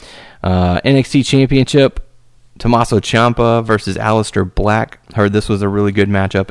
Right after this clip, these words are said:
as well. Uh, Tommaso becoming, being able to retain and defeat Aleister Black. Um, and then after the, uh, after the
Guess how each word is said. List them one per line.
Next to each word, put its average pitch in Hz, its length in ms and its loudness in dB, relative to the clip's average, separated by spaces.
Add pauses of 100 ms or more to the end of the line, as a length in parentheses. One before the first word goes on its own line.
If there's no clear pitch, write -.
as 92 200 -4
well. 98 500 -2 (540)
Uh, 90 200 -2
Tommaso 92 600 -2 (220)
becoming, 92 640 -2 (360)
being 110 200 0
able 101 220 -2
to - 140 -6
retain 101 680 0
and 92 220 -4
defeat 143 460 -4
Aleister 82 480 -6
Black. - 460 -8 (480)
Um, 82 480 -4 (580)
and 104 160 4
then 95 100 6
after 92 260 2
the, 92 240 2
uh, 92 300 2 (140)
after 107 240 0
the 92 240 0